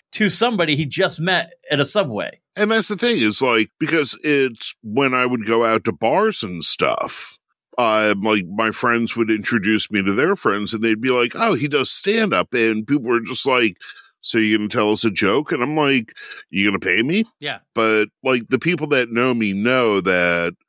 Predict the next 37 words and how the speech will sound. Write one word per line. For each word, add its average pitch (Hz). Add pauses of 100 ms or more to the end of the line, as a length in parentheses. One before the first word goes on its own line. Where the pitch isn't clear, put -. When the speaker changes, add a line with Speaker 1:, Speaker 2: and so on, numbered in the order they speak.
(160)
Speaker 2:
I'm 117
not 107
just 107
gonna 95 (300)
do 123
stuff 101
for 78
them. 67
Like, 98 (260)
I 156
may 165
drop 120
a 87
one-liner 90
or 85
two, 98
but 98
I'm 151
not 139
gonna 107
do 143
a 82
full 117
bit 92 (200)
to 120
appease 113
people 98
at 80
a 73
bar. 67 (280)
Speaker 1:
You 180
know, 240
it's -
a 226
lot 190
harder 190
than 139